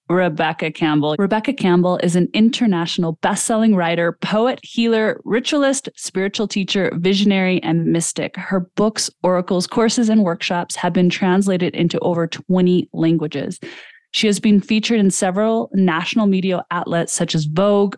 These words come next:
Oprah dot com, Psychologies Magazine, Sunday Times,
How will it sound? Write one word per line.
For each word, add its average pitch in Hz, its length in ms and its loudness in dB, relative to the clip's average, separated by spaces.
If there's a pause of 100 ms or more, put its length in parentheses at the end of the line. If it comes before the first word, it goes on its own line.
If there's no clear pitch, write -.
Oprah 175 220 0
dot 156 220 -4
com, 202 520 2 (300)
Psychologies 208 840 0
Magazine, 196 840 0
Sunday 226 420 2
Times, 190 460 0